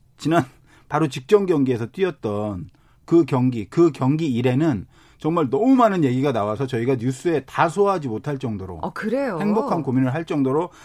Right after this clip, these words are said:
Speaker 1: 하룻밤에 너무 많은 이야기들이 있었다 그래서 제가 일일 야화라고 한번,
Speaker 2: 아,
Speaker 1: 어,
Speaker 2: 도대체,
Speaker 1: 붙여봤어요.
Speaker 2: 도대체 어떤 일들이 있었길래 그런 말씀을 하시는
Speaker 1: 일단
Speaker 2: 거죠?
Speaker 1: 첫 번째,
Speaker 2: 네.
Speaker 1: 손흥민 선수에 대해서 뭐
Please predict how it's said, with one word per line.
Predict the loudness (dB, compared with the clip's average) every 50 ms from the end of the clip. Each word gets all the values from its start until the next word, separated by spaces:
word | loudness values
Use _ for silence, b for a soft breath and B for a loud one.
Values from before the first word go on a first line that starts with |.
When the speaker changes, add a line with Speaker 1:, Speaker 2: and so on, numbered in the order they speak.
| B B B
Speaker 1:
하룻밤에 | B -8 -2 0 0 0 0 -2 -4 -4 -2 -2 -4
너무 | 0 0 0 2 2
많은 | 0 0 0 2 0 0 0 -2 -4
이야기들이 | -2 -2 0 0 -2 -2 -4 -4 -6 -6
있었다 | -6 -6 -8 -8 -6 -4 -4
그래서 | -4 -4 -4 -6
제가 | -6 -6 -6 -4
일일 | -4 -2 0 2 2 2 2
야화라고 | 2 0 0 -2 -4 -8 -10 -12 -12 -12
한번, | -12 -8 -6
Speaker 2:
아, | -4 -2 -2 -2 -2 -2 -2 -2 -4 -4 -6 -8 -12 -14 -16
Speaker 1:
어, | -14 -12 -12 -10 -6
Speaker 2:
도대체, | -2 0 0 2
Speaker 1:
붙여봤어요. | 2 0 -2 -4 -6 -10 -10 -10 -10 -12 -10 -8
Speaker 2:
도대체 | -4 -2 -2 0 0
어떤 | 0 0 0 -2 -4 -4 -2
일들이 | -4 -4 -4 -4 -4 -4
있었길래 | -4 -4 -6 -8 -8 -6 -6 -6 -6
그런 | -4 -2 -4 -2 -2 -2
말씀을 | -4 -4 -6 -6 -8 -8 -8 -6 -6 -8 -10 -12 -14 -14
하시는 | -12 -12 0 2 2
Speaker 1:
일단 | 2 4 2 0
Speaker 2:
거죠? | 2 0
Speaker 1:
첫 | -2 0
번째, | 0 -2 0 0 0 -2 0 0
Speaker 2:
네. | -2 0 0
Speaker 1:
손흥민 | 2 2 2 2 2 2 2 0
선수에 | 0 -2 -2 -2 -2 0 2 2 2
대해서 | 2 0 -2 -2 -2 0 -2
뭐 | 0 -2 -2 -4 -6 -8 -10